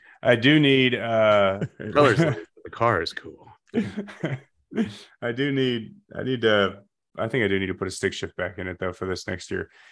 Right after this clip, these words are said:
Speaker 1: If I can go seven anything with an auto this year and yank it out and feel like I did something, that's fine. But
Speaker 3: What
Speaker 1: either
Speaker 3: motor
Speaker 1: way,
Speaker 3: is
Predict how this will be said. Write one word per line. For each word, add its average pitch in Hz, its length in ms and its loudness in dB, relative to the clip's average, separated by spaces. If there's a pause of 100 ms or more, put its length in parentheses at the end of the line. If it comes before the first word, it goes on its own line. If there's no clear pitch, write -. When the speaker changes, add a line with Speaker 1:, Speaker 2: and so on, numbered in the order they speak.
Speaker 1:
If 123 100 2
I 175 100 8
can 180 60 2
go 160 140 6
seven 127 420 4
anything 120 460 0
with 110 120 -2
an 107 80 0
auto 110 240 2
this 110 220 -6
year 110 280 0
and 101 200 -4
yank 107 240 0
it 101 80 -2
out 104 300 2
and 98 180 -8
feel 107 160 -4
like 101 160 0
I 95 100 2
did 98 240 -2
something, 101 500 -4
that's 98 240 -2
fine. 92 340 -4 (560)
But 95 240 0 (1500)
Speaker 3:
What 135 100 6
Speaker 1:
either 127 80 6
Speaker 3:
motor 147 160 8
Speaker 1:
way, 101 60 4
Speaker 3:
is 101 60 -2